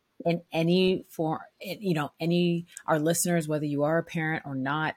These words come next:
if there's a friend you can help, if there's a sibling, if there is a coworker,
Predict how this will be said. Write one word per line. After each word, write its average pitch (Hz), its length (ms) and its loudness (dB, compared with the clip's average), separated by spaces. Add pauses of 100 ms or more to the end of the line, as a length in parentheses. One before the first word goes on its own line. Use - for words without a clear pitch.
(100)
if - 120 -14
there's 151 180 -2
a 135 60 -10
friend 170 440 0
you 170 80 2
can 165 140 -2
help, 156 320 0
if 135 100 -6
there's 139 200 -4
a 117 40 -12
sibling, 160 580 -2
if - 140 -12
there 143 240 0
is 131 140 -4
a 120 180 -6 (280)
coworker, 156 800 0